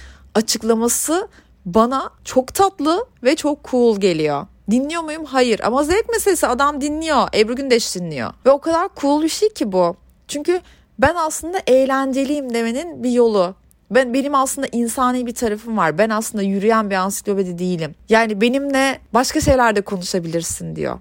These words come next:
Bu, bu demek arkadaşlar. Ee, o yüzden üzerimizde baskı yapan, okumak, izlemek, yemek, içmek, gitmek, gelmek, üye olmak, zorunda olduğumuz her şeyi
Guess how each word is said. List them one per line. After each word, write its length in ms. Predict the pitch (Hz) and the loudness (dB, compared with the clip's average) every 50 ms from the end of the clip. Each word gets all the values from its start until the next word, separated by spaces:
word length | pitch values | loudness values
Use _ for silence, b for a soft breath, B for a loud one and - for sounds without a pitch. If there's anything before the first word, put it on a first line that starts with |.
| - 220 | -8 -2
Bu, 380 | 220 311 359 339 370 466 523 - | 4 4 4 4 4 -2 -4 -4
bu 180 | 247 285 302 247 | -2 -2 2 2
demek 320 | 262 240 220 208 202 - | 2 2 2 -4 -4 -4
arkadaşlar. 920 | 196 185 185 - 196 185 180 180 180 - - - - 185 180 - - - _ _ B B B B B B B - | -6 -6 -6 -6 -6 -6 -6 -6 -6 -8 -10 -12 -12 -12 -14 -16 -20 -20 _ _ B B B B B B B -4
Ee, 180 | - 208 208 202 - | -2 0 0 2 2
o 120 | 262 320 | 2 2
yüzden 300 | 339 311 311 330 330 311 | 2 0 0 -2 -2 -2
üzerimizde 800 | - 262 262 254 285 285 285 277 277 285 269 254 254 269 269 240 | -4 -6 -4 -2 -2 -2 -2 -2 -4 -6 -6 0 0 0 2 4
baskı 320 | 247 247 247 - - - 269 | 2 2 2 0 -4 0 0
yapan, 500 | 269 254 - - 202 170 170 196 247 - _ - | 0 0 2 0 0 0 0 0 -6 -14 _ 0
okumak, 560 | 202 190 - - 214 190 196 180 185 202 - - - - | 0 0 0 0 -4 0 0 0 0 0 -4 -14 -10 -6
izlemek, 760 | 196 190 175 170 170 190 175 175 180 175 180 180 - - - | -4 -4 -2 0 0 0 0 2 -2 -4 -4 -4 -8 -10 -2
yemek, 500 | 175 175 175 175 175 175 170 175 - - - | 2 2 2 2 2 -2 -4 -4 -6 -8 -12
içmek, 580 | 190 185 - - - 180 175 170 170 _ _ - | -10 -10 -10 -10 -8 -6 -6 -6 -6 _ _ -6
gitmek, 580 | 180 185 - - - 185 180 175 170 _ - | -6 -6 -6 -6 -6 -4 -4 -4 -4 _ -2
gelmek, 500 | 190 175 170 165 170 170 170 175 - - - | 0 2 2 2 0 -2 -6 -8 -8 -8 -6
üye 200 | 190 190 190 226 | -4 2 4 4
olmak, 580 | 240 247 254 233 202 185 170 165 175 - - B B B B B B B | 4 6 4 2 2 0 -4 -4 -4 -6 -12 B B B B B B B
zorunda 460 | 202 208 233 240 247 269 285 294 247 | 0 2 2 2 2 0 0 0 0
olduğumuz 540 | - 240 240 240 220 247 240 247 254 - 262 | 2 2 2 2 0 -2 -8 -8 -8 -8 -6
her 300 | 262 262 269 277 311 339 | -2 0 2 2 2 0
şeyi 460 | - - - 240 196 180 185 214 | -2 -2 -2 0 0 0 0 -2